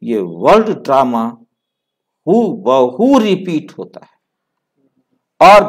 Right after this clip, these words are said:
प्रजापिता ब्रह्मा कुमारी ईश्वरीय विश्वविद्यालय का ये जो ज्ञान है, ये वंडरफुल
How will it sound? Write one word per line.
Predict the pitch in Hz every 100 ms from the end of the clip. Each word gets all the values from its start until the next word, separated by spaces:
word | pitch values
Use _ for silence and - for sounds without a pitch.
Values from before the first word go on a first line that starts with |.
| -
प्रजापिता | 165 202 262 240 208 208
ब्रह्मा | 196 131 139 196 262
कुमारी | 254 180 165 151 143 139 139 - _ _ _
ईश्वरीय | 214 247 - 214 196 190 175
विश्वविद्यालय | 117 247 - 190 135 143 127 156 180 170
का | 175 120 120 - - _
ये | 110 151
जो | 151 135
ज्ञान | 92 135 202 214
है, | 175 139 139 - _ 143
ये | 156
वंडरफुल | 95 107 202 277 262 - 185 160 156 -